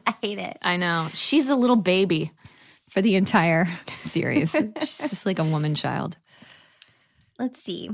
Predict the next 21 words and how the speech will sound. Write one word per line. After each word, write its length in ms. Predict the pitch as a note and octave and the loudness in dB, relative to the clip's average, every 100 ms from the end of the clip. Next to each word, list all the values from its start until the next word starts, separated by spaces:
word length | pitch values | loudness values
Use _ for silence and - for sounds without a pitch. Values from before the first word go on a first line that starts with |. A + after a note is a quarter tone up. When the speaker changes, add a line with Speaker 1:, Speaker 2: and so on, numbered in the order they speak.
| A3 - | -12 -8
Speaker 1:
Um, 840 | A3 A3 A3 G#3+ G#3+ G#3 G#3 G#3+ G#3 _ - - - _ _ _ _ _ - - _ _ _ _ _ _ _ _ _ - B3 | -2 0 2 2 0 0 -2 -4 -8 _ -20 -20 -20 _ _ _ _ _ -20 -20 _ _ _ _ _ _ _ _ _ -10 -4
oh, 80 | |
yeah. 320 | A#3+ G#3+ - G#3+ | 0 -2 -4 -12
So 400 | - - C4 A3+ A#3 - | -6 0 0 0 -6 -4
<laughs> 180 | D4 - | -6 -2
Ray 520 | B3 C4 D4+ E4+ F#4+ | 0 4 4 2 -2
and 140 | A#3+ A#3+ | -2 -2
Carrie, 460 | F#3+ D3+ D#3 F#3+ - - - _ - | -2 -4 -4 -8 -12 -20 -20 _ -4
they're 160 | A3 | -2
walking 840 | G#3+ G#3+ A#3 C4+ A3+ G#3 F#3+ F3+ - _ _ _ _ _ _ _ _ - | 4 4 4 2 2 0 -2 -6 -12 _ _ _ _ _ _ _ _ -4
to 140 | G3 | -4
her 240 | F#3+ G3+ | 2 0
house, 320 | A3 B3+ D4 D4+ | 2 2 2 0
I 80 | |
guess, 380 | C#4+ C#4+ D4+ - _ - | -2 -2 -4 -10 _ -6
um, 360 | F3 E3+ E3+ - | -4 -2 -4 -4
from 440 | F#3 E3+ E3+ F3 | -4 -2 -4 -4
wherever. 520 | F3 E3 D3 - A#3 - _ - - - _ _ _ _ - | -4 -4 -4 -2 -4 -6 _ -20 -20 -20 _ _ _ _ -2
And 120 | A3 | 0
they 100 | A#3 | 0
just 220 | G#3 - | -2 -8